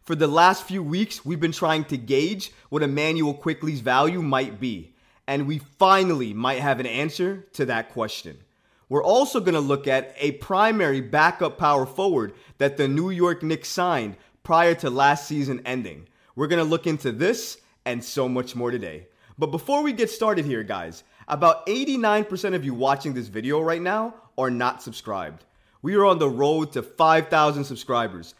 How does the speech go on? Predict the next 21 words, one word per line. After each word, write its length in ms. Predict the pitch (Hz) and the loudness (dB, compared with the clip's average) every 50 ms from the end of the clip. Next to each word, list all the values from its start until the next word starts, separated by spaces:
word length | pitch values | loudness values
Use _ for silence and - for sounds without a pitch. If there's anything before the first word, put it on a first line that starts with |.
| _ - - | _ -14 -8
and 140 | - 127 135 | -8 -6 -4
we 120 | 160 170 | -4 -2
could 160 | 170 165 139 | -2 -2 -2
really 340 | 127 127 147 170 175 160 165 | -2 -2 -2 -2 -2 -2 -4
use 280 | 147 135 151 143 135 135 | -4 -4 -6 -6 -4 -2
your 120 | 135 127 | -4 -4
support. 580 | 123 - 107 - - 107 101 98 85 - - _ _ _ _ _ _ _ _ - | -4 -6 -14 -14 -12 -12 -10 -10 -10 -12 -16 _ _ _ _ _ _ _ _ -2
If 200 | 131 139 135 135 | -2 -2 -2 -2
you 160 | 127 123 117 | -6 -6 -6
like 320 | 107 113 131 143 156 143 - | -2 0 2 2 2 0 -4
content 480 | - 151 147 143 139 - 151 135 113 | -4 -2 -2 -2 -2 -4 -4 -4 -2
like 260 | 113 123 123 123 123 | -2 -4 -4 -4 -4
this, 280 | - 131 123 123 - - _ _ _ _ _ | -4 -4 -4 -4 -6 -16 _ _ _ _ _
please 180 | - 185 190 156 | -10 -8 -8 -2
go 160 | - 185 160 | 2 4 4
ahead 180 | 147 160 151 135 | 4 4 0 -2
and 120 | 123 120 | -4 -4
hit 200 | 131 139 135 135 | -4 -4 -4 -2
that 180 | 139 127 - - | -4 -4 -4 -6
subscribe 500 | - 101 - - - 110 104 104 104 90 | -14 -16 -16 -10 -6 -4 -4 -4 -6 -8
button 260 | 95 78 82 82 | -12 -12 -12 -16